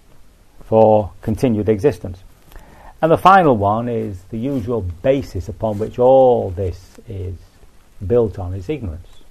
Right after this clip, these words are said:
right? This word avidya is a bit strange because it, it literally means not knowing. Not knowing. It's not really ignorance in the sense of you should have known, you know, or you're stupid.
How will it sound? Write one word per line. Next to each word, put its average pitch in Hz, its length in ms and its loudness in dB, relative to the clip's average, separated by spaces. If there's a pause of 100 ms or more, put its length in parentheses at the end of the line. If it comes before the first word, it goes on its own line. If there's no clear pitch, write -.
(100)
right? 95 140 -12 (640)
This 180 200 -6
word 151 360 4
avidya 123 440 -4
is 95 100 -6
a 104 40 -6
bit 104 200 -6
strange 90 680 -10
because 98 500 -8
it, 117 140 -10 (240)
it 170 100 -8
literally 135 400 -4
means 104 400 -4
not 110 260 -6
knowing. 107 460 -6 (960)
Not 135 340 -4
knowing. 92 360 -8
It's 127 160 -10
not 156 260 -6
really 131 380 0
ignorance 101 420 -6
in 104 80 -8
the 98 80 -6
sense 101 320 -8
of 95 140 -8
you 98 100 -4
should 107 200 -6
have 98 80 -4
known, 101 340 -6 (680)
you 113 80 -10
know, 90 140 -10
or 98 120 -8
you're 95 100 -6
stupid. 101 560 -6